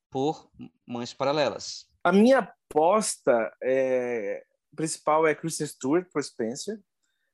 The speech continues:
Speaker 2: e o runner-up é Jessica Chastain pela Tammy Faye.
Speaker 1: Quer
Speaker 2: Eu
Speaker 1: justificar?
Speaker 2: acho, eu quero justificar, porque eu acho que a Stewart,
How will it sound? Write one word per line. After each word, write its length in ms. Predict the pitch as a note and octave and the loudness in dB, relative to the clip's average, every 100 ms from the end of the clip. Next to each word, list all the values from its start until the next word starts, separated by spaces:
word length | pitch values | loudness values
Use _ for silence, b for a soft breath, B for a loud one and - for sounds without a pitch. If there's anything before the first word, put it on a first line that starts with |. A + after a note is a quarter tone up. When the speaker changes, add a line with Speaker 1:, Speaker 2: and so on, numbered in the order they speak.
| - | -8
Speaker 2:
e 520 | C#3+ D3+ D3+ D#3 D3+ | -4 -2 2 4 2
o 20 | |
runner-up 580 | C#3 D3 F3 E3+ D#3+ E3+ | 4 4 6 6 4 2
é 80 | D#3+ | 0
Jessica 280 | E3 - E3+ | -2 -2 -4
Chastain 360 | D3+ D3 D3+ D3 | -4 -4 -6 -6
pela 380 | D3+ D3 C#3+ | -4 -4 -6
Tammy 220 | C3+ D3 D3 | -4 -6 -6
Faye. 280 | - E2 _ _ _ _ _ _ _ _ _ _ - | -10 -12 _ _ _ _ _ _ _ _ _ _ -8
Speaker 1:
Quer 160 | G#2+ C#3 | -2 4
Speaker 2:
Eu 120 | D#3 | 4
Speaker 1:
justificar? 360 | D#3 D3+ D#3 D#3+ | 4 2 2 0
Speaker 2:
acho, 280 | E3 - - _ _ _ - | -6 -16 -20 _ _ _ -12
eu 100 | F3+ | -4
quero 180 | G#3+ | -4
justificar, 500 | G#3+ G#3 - - E3 | -4 -10 -14 -4 -4
porque 140 | D#3+ F#3+ | -2 -2
eu 80 | F#3 | 0
acho 160 | G#3 | -2
que 100 | A3 | -4
a 80 | G#3 | -4
Stewart, 420 | G3 - G#3 G#3+ | -6 -10 -6 -6